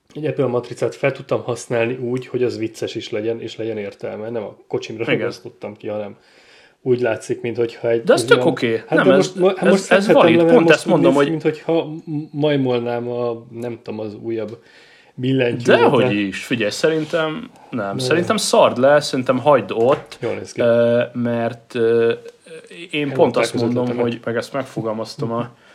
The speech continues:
Speaker 2: Telegram videóba is, hogy szerintem utána mentek egyfajta
Speaker 1: Igen.
Speaker 2: igénynek. Tehát, hogy ez, ez ugye ilyen öcsi laptop, ö, ö,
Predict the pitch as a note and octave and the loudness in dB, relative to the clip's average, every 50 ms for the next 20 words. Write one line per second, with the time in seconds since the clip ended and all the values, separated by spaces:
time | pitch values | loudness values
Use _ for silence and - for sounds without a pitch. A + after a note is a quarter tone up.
0 | _ _ - - B2+ A#2 G#2 G#2+ A2+ G#2+ G#2+ A2+ A#2+ A2+ A#2 A2+ A2+ A2+ A#2 A#2+ | _ _ 0 2 2 2 2 0 -2 -4 -2 -2 0 2 4 4 4 4 4 4
1 | A#2 A#2+ A#2+ A#2+ - B2+ A#2+ B2 B2 A#2+ - - _ - - B2+ B2+ C3 B2+ D#3 | 4 2 2 0 -2 -2 -2 -2 -4 -6 -12 -20 _ -4 0 0 0 2 2 0
2 | E3 G3 G#3 - - G#2+ G#2 G#2 G#2 G#2 G#2 G#2+ G#2+ G#2 - A2 - - A#2 A2 | 0 0 0 0 0 0 0 0 -2 -2 -4 -4 -6 -6 -6 -4 -2 -2 -2 -2
3 | - - - A#2 A2+ A#2+ B2 A#2+ B2+ C3 - A#2 G#2 F#2 F#2 F#2+ F#2+ F2+ E2+ E2+ | -4 -2 -2 -2 -2 -2 -2 -2 -2 -2 -2 -2 -6 -8 -8 -10 -12 -12 -12 -12
4 | - - - - - - _ _ _ _ _ - G#2 G#2+ A2+ - - A#2 A#2 A#2 | -14 -14 -18 -18 -20 -20 _ _ _ _ _ -4 -2 -2 -2 -2 -2 -4 -4 -4
5 | A#2+ A#2 - _ _ _ _ C3 B2+ B2 B2 - C3+ A#2+ B2+ C3+ C3+ C3+ C3+ C3+ | -4 -8 -14 _ _ _ _ -2 -2 -2 -2 -2 -4 -2 -2 -2 -2 -2 -2 0
6 | C#3 C3+ C3+ - D#3 C#3+ - - A#2 A2 A2 A2 - - - A#2+ A#2 A#2 A#2 - | -2 -2 -2 -2 -2 -2 -2 -4 -2 0 0 -2 -2 -4 0 0 2 2 0 -2
7 | - - A#2+ A2+ A2+ A2+ A#2 A2+ - A#2+ | -8 -6 -2 0 2 2 2 0 0 -4